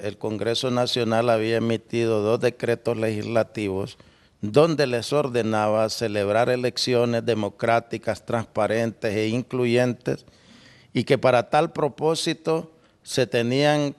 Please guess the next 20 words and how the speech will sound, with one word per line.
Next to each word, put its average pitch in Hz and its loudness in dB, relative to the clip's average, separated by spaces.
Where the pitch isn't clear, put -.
que 110 0
reunir 143 2
para 139 0
consensuar 143 -2
la 127 -2
elaboración 110 0
de 131 2
un 147 0
solo 143 2
reglamento 107 -2
electoral. 101 -2
Eh, 107 2
hubo 127 2
cuatro 147 2
intentos 139 -2
sucesivos, 135 -2
el 101 -2
último 113 0
de 120 2
ellos, 131 -2